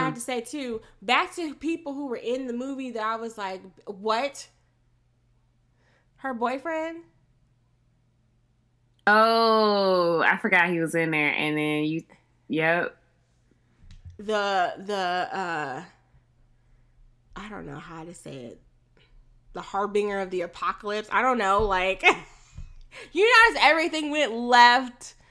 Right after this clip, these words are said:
Speaker 1: after he chewed on Megan's
Speaker 2: Duh.
Speaker 1: face.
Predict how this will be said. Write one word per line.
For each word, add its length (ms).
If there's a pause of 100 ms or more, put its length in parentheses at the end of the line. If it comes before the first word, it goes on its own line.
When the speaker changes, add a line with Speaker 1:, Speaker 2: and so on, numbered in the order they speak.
(240)
Speaker 1:
after 260
he 160
chewed 440
on 220
Megan's 320
Speaker 2:
Duh. 280
Speaker 1:
face. 220